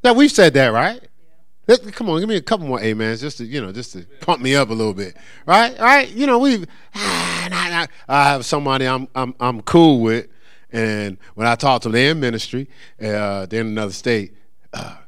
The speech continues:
you know, God's still working on me. And so, I, I'll be honest with what I be thinking, like, do you, like, do you realize time is going by? Like, you're in the same state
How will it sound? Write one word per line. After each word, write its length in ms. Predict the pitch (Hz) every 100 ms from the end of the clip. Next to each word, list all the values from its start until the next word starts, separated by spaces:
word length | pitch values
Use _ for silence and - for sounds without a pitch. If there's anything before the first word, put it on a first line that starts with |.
| -
you 120 | 107
know, 80 | 110
God's 320 | 98 131 120
still 180 | - 113
working 260 | 120 104 90
on 100 | 76
me. 100 | - - - - - -
And 180 | 190
so, 460 | 175 208 180 147 - -
I, 100 | 185
I'll 160 | 185
be 100 | 185
honest 300 | 160 175 -
with 100 | 139
what 140 | 127 135
I 100 | 240
be 120 | 240
thinking, 320 | 151 131 127
like, 260 | 123 117 - - - - - - - - - - - - -
do 120 | 104 135
you, 360 | 285 135 131
like, 240 | 123 120 107
do 80 |
you 120 | 143 277
realize 220 | 254 196
time 320 | - 202 226
is 120 | 208
going 220 | 202 214
by? 200 | 208 220
Like, 320 | 202 170 147 -
you're 240 | 156 220
in 60 | 170
the 80 |
same 580 | 147 - 269 269 277 247
state 640 | - - 269 240 170 156